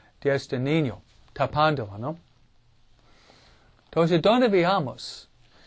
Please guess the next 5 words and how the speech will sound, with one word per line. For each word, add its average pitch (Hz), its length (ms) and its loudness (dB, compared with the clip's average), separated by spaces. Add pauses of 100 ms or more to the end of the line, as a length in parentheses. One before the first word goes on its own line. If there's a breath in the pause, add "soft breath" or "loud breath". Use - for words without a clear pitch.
(220 soft breath)
Estamos 165 560 0
topándonos 170 1160 2 (800 soft breath)
con 147 380 0 (1080 loud breath)
estos 143 520 -2
lobos, 143 640 0